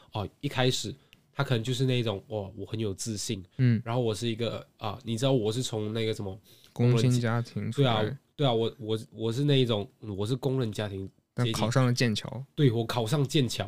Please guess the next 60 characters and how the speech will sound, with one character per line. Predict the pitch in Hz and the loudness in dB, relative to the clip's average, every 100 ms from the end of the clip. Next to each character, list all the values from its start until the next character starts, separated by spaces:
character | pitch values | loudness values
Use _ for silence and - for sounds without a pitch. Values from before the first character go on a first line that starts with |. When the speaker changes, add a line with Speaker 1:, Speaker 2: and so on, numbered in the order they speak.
| 110 | -2
Speaker 2:
嗯。 | 117 | 2
Speaker 1:
你 | |
看， | 156 156 123 - | 4 4 2 0
这 | 143 | 2
教 | 143 160 139 | 2 4 4
授 | 139 117 | 4 2
一， | 131 123 | 2 0
一 | 143 | -2
个， | 131 - | -2 0
一 | 156 | 2
来 | 120 | 2
上 | - 123 | 2 0
课 | 127 | 2
就 | 117 | 2
给 | 117 | 2
我 | |
们 | 104 | 0
下 | - 127 110 | -2 -2 -2
马 | 101 98 | -4 -6
威， | 92 95 | -4 0
Speaker 2:
嗯。 | 120 117 127 - | 0 -2 -4 4
Speaker 1:
告 | 147 | 6
诉 | 147 | 8
我 | 113 | 6
们， | 98 110 | 2 4
哎， | 175 185 | 6 6
你 | 131 | 4
们 | 117 131 | 2 2
这 | 170 | 4
有 | 123 - | 4 2
一 | - | -2
半 | - 139 117 | 0 2 2
的， | 107 | -2
一， | 101 - _ | -8 -14 _
一 | - 156 | -8 0
半 | 170 139 | 4 4
的 | 113 | 4
人 | 104 92 98 | 2 0 2
会 | 139 | 2
没 | 123 | 2
有 | 110 | 0
办 | 117 | -2
法 | 101 | -2
毕 | 131 117 110 | -4 -2 2
业。 | 131 127 | 4 4
Speaker 2:
嗯。 | 120 107 117 - - | 2 0 -4 -10 -10
Speaker 1:
就 | - | -8
一， | - 165 - | 0 0 0
一 | 190 | 0
开 | 214 214 | 2 4
始 | 131 117 | 2 2
就 | 143 | 2
下 | 151 131 | 2 0
马 | 107 95 | 0 0
威， | 98 98 - - | 0 -2 -2 2
哎， | 127 | 4
Speaker 2:
嗯。 | 120 123 _ | 4 -2 _
Speaker 1:
会 | - 127 | -2 -2
是 | 131 | -2
谁？ | - - 127 | -4 -6 -10